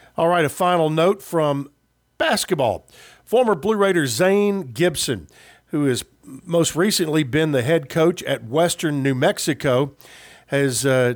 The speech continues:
taken a, uh, reportedly has taken a new head coaching job at Arkansas Fort Smith. So congratulations, Zaner. You'll do great.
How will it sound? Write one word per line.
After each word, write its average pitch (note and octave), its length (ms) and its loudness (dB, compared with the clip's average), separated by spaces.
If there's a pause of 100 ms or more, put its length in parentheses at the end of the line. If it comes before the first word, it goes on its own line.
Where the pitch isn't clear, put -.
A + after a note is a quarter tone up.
taken E3+ 480 0
a, B2 300 -4
uh, A2+ 120 -8
reportedly D#3 680 0
has C#3 140 0
taken D#3+ 400 -2
a B2 240 -4
new D#3+ 260 0
head F3+ 240 -2
coaching G3+ 420 -2
job B2 400 0 (440)
at C#3+ 320 -4
Arkansas D3 760 0 (160)
Fort C3+ 480 -4
Smith. B2+ 480 -4 (320)
So E3+ 240 0
congratulations, E3 960 0
Zaner. G3 420 0
You'll C#3 240 -2
do D3 140 0
great. C3 340 -2